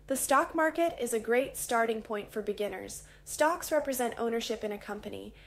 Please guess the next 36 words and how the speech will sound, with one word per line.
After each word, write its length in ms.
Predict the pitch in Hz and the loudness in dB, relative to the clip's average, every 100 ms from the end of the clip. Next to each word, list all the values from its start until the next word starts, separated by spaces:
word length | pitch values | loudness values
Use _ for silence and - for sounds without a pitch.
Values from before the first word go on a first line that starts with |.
| - | -10
and 140 | 240 247 | -4 0
when 160 | 262 | 2
you 80 | 262 | 2
buy 240 | 233 247 294 | 6 6 6
a 140 | 339 | 2
stock, 480 | - 277 311 349 - 240 | 0 0 0 -4 -12 -6
you 120 | 233 | -4
become 320 | 233 233 214 | -4 -4 -4
a 60 | 208 | -2
shareholder. 680 | - 214 208 196 185 196 - - - - | 2 2 2 -2 -4 -4 -8 -20 -20 -16
Stocks 440 | - - 311 349 - | -2 2 2 2 -4
can 140 | 370 | 0
be 140 | 339 | 0
categorized 720 | 320 262 254 254 240 226 226 - | 0 2 2 4 2 2 0 2
broadly 440 | 226 262 262 262 | 4 4 2 -2
into 200 | 233 220 | -4 -4
growth 340 | 208 208 208 | 2 4 4
stocks, 520 | - - 190 - - - - - | -2 -6 -6 -6 -12 -14 -18 -4
which 160 | 254 285 | 0 4
are 100 | 285 | 2
expected 480 | 285 - 320 349 339 | 2 0 0 -2 -4
to 100 | 302 | -2
grow 420 | 247 240 262 269 | 2 4 4 2
at 160 | 226 226 | -2 0
an 80 | 220 | -2
above-average 960 | 202 240 262 - 214 220 214 196 - | 2 4 4 2 0 0 -2 -6 -2
rate, 280 | 196 190 - - - - | -2 -4 -8 -18 -20 0
value 440 | 233 247 302 302 | 4 6 6 2
stocks, 520 | 269 - 190 254 - | 0 2 2 0 -2
which 220 | 220 220 220 | -2 0 0
are 100 | 214 | -2
considered 560 | 233 214 220 214 214 - | -4 -4 -2 -2 -2 -2
undervalued 840 | 254 285 277 226 202 202 202 208 214 - - | -2 0 2 4 4 2 0 -2 -4 -16 -4
by 160 | 214 208 | 0 0
the 80 | 202 | 0
market, 560 | 190 190 - 190 - | -2 -4 -4 -6 -6